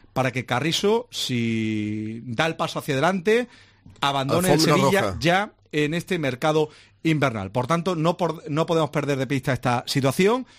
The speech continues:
Speaker 1: No está absolutamente decidido, pero yo me atrevería a decir que tiene pinta de que Carrizo vaya a abandonar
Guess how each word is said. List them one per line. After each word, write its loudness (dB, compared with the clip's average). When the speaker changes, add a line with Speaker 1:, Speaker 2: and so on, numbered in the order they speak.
Speaker 1:
No 0
está 2
absolutamente -2
decidido, 0
pero 2
yo 0
me 2
atrevería 2
a 4
decir 0
que 0
tiene 2
pinta 2
de 0
que -4
Carrizo -4
vaya -2
a 0
abandonar -2